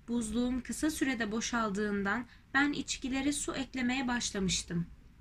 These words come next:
Tepsimde içkilerle salonun bir köşesinden ötekine koştururken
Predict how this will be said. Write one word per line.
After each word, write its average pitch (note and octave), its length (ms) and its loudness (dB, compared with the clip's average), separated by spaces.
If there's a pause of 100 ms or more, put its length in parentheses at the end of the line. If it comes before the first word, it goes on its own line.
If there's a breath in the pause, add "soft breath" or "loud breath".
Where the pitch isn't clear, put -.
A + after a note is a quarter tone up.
(1200 soft breath)
Tepsimde D4 640 4
içkilerle C#4 800 2 (220 loud breath)
salonun D4 640 4
bir D#4 180 4
köşesinden B3 880 2
ötekine B3 480 0
koştururken A3 1000 0